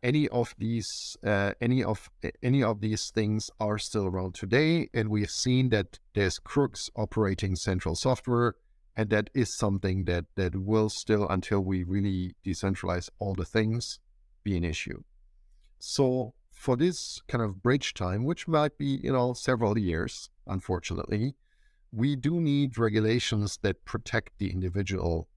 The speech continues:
from, you know, exploitations of just selfish, greedy,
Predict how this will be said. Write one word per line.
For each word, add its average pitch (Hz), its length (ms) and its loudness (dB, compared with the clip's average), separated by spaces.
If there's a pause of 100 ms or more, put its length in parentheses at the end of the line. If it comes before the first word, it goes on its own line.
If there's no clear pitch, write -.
(200)
from, 101 720 0 (220)
you 101 100 -2
know, 95 180 0
exploitations 107 1200 0 (520)
of - 460 -4
just - 480 0 (180)
selfish, 131 800 0 (220)
greedy, 113 880 2